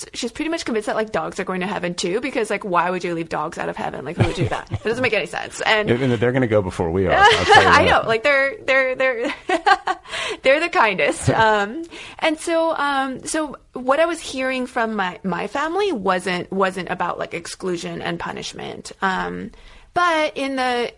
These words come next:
Speaker 1: in these ecstatic, charismatic churches that I was attending, um, the, the theology was much more,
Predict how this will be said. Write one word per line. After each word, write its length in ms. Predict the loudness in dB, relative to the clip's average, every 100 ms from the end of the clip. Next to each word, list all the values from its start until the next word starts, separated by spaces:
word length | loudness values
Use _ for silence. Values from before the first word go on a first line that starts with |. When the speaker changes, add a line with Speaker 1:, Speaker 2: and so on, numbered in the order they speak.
| _ _
Speaker 1:
in 600 | -2 0 0 -2 -4 -6 -4
these 480 | -2 0 0 -2 -10 -6
ecstatic, 560 | -6 -2 -2 0 -2
charismatic 460 | -4 -4 -4 -4 -4
churches 500 | -6 -8 -6 -8 -8
that 100 | -8
I 80 | -8
was 100 | -8
attending, 580 | -10 -12 -10 -8 -8 -2
um, 440 | -2 0 -4 -8 -12 -20 -20 _
the, 140 | -4 -4 -6
the 120 | -8
theology 580 | -4 -2 0 0 -2 -4
was 180 | -4 -4
much 240 | -8 -8
more, 480 | -6 -4 -4 -6 -10